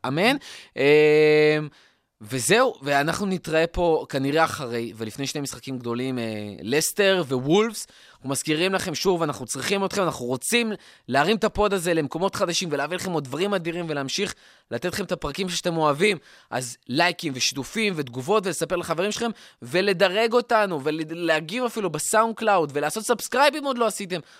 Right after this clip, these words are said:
כל הדברים האלה ממש יעזרו לנו. תודה רבה, קודם כל, לפני שאנחנו אומרים לעצמנו,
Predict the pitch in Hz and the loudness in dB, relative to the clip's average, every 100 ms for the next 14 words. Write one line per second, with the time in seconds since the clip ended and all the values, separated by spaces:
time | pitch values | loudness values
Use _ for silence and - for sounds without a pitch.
0 | _ - 226 208 180 196 190 170 160 170 | _ 0 2 2 -2 -2 0 0 0 2
1 | 185 147 160 185 180 185 175 - - _ | 2 2 2 4 4 2 -2 -6 -20 _
2 | _ - 139 175 185 175 180 175 196 190 | _ -6 2 2 4 4 4 2 0 -4
3 | 165 190 180 147 170 180 160 147 135 131 | 0 2 2 0 -2 -2 -2 -4 -6 -4
4 | 156 135 - 170 185 175 147 | -2 -2 -2 -2 0 2 0